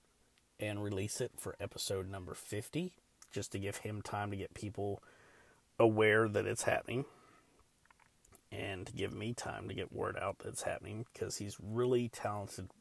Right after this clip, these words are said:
writer. Uh, he just wrote a book that's doing very well on Amazon.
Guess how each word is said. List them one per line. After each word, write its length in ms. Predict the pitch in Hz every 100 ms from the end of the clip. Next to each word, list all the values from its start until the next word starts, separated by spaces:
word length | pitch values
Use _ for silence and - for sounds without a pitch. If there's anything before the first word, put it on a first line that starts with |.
| _ -
writer. 640 | 139 120 117 117 113 113 - - - - -
Uh, 160 | 98 92
he 160 | 104
just 300 | 110 107 -
wrote 160 | 104 98
a 80 | 92 - -
book 300 | 127 123 -
that's 200 | 107 -
doing 300 | 104 107 104
very 220 | 110 107
well 200 | 104 101
on 140 | 98
Amazon. 840 | 117 123 123 117 113 110 113 110